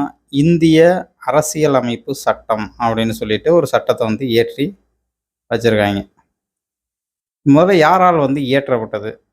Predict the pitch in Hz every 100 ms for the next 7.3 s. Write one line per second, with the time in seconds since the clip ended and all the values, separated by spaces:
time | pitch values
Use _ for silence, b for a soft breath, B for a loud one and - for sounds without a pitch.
0 | _ _ 143 135 123 123 143 180 175 156
1 | 127 120 131 127 120 110 101 95 95 -
2 | 131 123 127 135 185 185 175 165 147 135
3 | 143 165 139 160 190 180 175 156 147 139
4 | 131 127 123 120 117 117 117 117 - -
5 | _ _ _ _ _ _ _ _ _ -
6 | 143 151 151 135 127 123 120 123 127 127
7 | 123 117